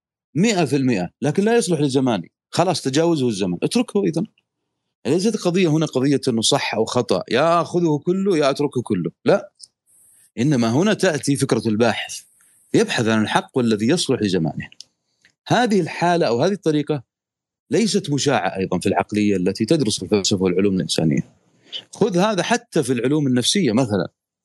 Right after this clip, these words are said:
العلوم النفسية مثلًا تقول له الحالة الفلانية، قال لا، كيف لا؟ قال لنا في دراسة حصلت في الدنمارك تقول كذا. هذا في الدنمارك الجو مختلف، أعمار الناس مختلفة، الوراثة مختلفة، الهموم مختلفة،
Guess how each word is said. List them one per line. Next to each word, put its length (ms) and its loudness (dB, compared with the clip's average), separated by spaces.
العلوم 460 2
النفسية 320 2
مثلًا 200 0
تقول 360 0
له 220 2
الحالة 360 0
الفلانية، 380 0
قال 200 2
لا، 340 0
كيف 400 0
لا؟ 300 0
قال 180 2
لنا 160 2
في 100 0
دراسة 340 0
حصلت 360 0
في 80 -8
الدنمارك 420 0
تقول 220 0
كذا. 140 0
هذا 160 4
في 60 -4
الدنمارك 600 -2
الجو 320 2
مختلف، 760 0
أعمار 320 0
الناس 260 0
مختلفة، 420 -2
الوراثة 460 0
مختلفة، 600 -2
الهموم 380 0
مختلفة، 640 -2